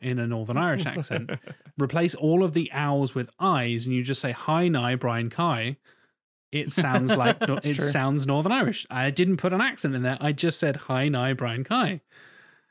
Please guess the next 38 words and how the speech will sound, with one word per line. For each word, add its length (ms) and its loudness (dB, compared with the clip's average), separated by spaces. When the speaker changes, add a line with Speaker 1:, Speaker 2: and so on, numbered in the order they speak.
Speaker 1:
And 120 0
like, 200 -2
that's 320 -4
really 260 0
weird. 400 2
And 220 -2
it's, 300 -2
Speaker 2:
Mm. 60 0
Speaker 1:
it's 160 0
those 360 2
little, 320 0
like 160 -2
you 60 -2
said, 220 -2
Matt, 240 -2
learning 600 2
vowels 600 0
is 240 -4
like 280 -4
the 320 -6
beginning 520 -2
of 100 -2
that 120 -2
accent 440 -8
in 160 -4
learning, 480 -2
"Oh, 180 2
the, 320 0
you 220 0
op-, 180 -2
say 280 -2
this 280 -4
with 140 -2
a 80 -2
more 420 -2
open 500 -2
O 480 2
or 340 -2